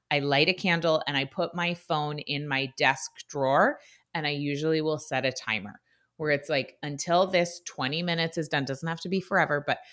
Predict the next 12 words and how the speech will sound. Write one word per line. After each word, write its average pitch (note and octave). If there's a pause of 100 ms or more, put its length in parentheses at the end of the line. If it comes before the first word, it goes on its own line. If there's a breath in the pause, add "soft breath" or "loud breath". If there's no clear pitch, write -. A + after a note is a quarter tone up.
(200 soft breath)
until G3+
this G#3
chunk F3+
of F3
time E3
is D#3
done, D#3+
I D3+
am C#3
just -
doing E3
this. B2+